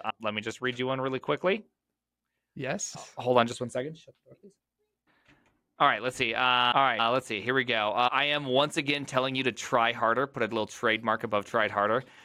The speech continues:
Speaker 1: "You are all cringe and need to do better. Thank you. Hashtag grindset, hashtag try harder, hashtag don't be sorry, be better, hashtag creatine."
Speaker 2: All right, I need to find that account and
Speaker 1: Yes,
Speaker 2: follow
Speaker 1: so
Speaker 2: it.
Speaker 1: I have,
Speaker 2: Li-,
Speaker 1: I have
Speaker 2: LinkedIn
Speaker 1: just, I
Speaker 2: is
Speaker 1: just
Speaker 2: where happiness goes to die.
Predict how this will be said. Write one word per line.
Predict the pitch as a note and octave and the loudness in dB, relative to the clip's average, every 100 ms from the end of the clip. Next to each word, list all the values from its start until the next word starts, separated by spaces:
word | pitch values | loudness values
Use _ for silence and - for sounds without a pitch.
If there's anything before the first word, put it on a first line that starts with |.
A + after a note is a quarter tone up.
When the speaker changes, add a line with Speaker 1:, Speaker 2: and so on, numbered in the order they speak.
| - | -10
Speaker 1:
"You | B2 C3 | 0 4
are | C3 | 6
all | B2+ D3 | 6 4
cringe | - - D3 C#3 A2+ | 2 0 0 -2 -4
and | |
need | A#2 A2+ | -4 -4
to | |
do | A2 A#2 | -2 0
better. | G#2 G#2 E2+ - | 2 0 -2 -8
Thank | - B2+ A#2 G#2 | -2 0 0 -4
you. | D#2 - _ _ - - - | -8 -10 _ _ -20 -20 -2
Hashtag | C3 B2+ C3 A#2 | -2 0 -4 0
grindset, | B2 A#2 B2+ A#2+ | 0 0 0 -2
hashtag | - B2 - G#2 | -2 -4 -4 -8
try | - G#2+ | -2 -2
harder, | G#2 F#2 - _ | -2 -4 -8 _
hashtag | - A#2 G#2 F#2+ | -6 -2 -4 0
don't | A#2+ A2+ | -2 -2
be | A2+ | -4
sorry, | A#2+ A2 | 0 0
be | G#2 | 0
better, | G#2+ A2 A2 | -2 -2 0
hashtag | - A2+ - A2 | -2 -4 -2 -6
creatine." | - C#3 C#3+ D3 D#3 - _ _ _ _ _ _ _ | 0 0 0 -2 -4 -10 _ _ _ _ _ _ _
Speaker 2:
All | - E3 | 4 6
right, | D3 | 6
I | D3+ | 4
need | D3 | 0
to | C3+ | -2
find | B2 A#2+ | -2 -2
that | A#2+ | -4
account | B2 A#2+ | -6 -8
and | - | -8
Speaker 1:
Yes, | - B2+ | -2 0
Speaker 2:
follow | B2 | 2
Speaker 1:
so | B2+ | 4
Speaker 2:
it. | |
Speaker 1:
I | B2 | 2
have, | C3+ C3 | 2 0
Speaker 2:
Li-, | A#2+ | 2
Speaker 1:
I | C3 | 4
have | C#3 | 8
Speaker 2:
LinkedIn | B3 | 6
Speaker 1:
just, | G#3+ | 8
I | A3+ | 6
Speaker 2:
is | G#3 | 6
Speaker 1:
just | E3 | 8
Speaker 2:
where | E3 | 8
happiness | - D#3+ D#3 D3+ C#3 - | 8 8 6 4 2 0
goes | C3 B2+ | 0 0
to | C3+ | -6
die. | B2 G#2 G#2 - E3+ | -6 -6 -6 -8 -10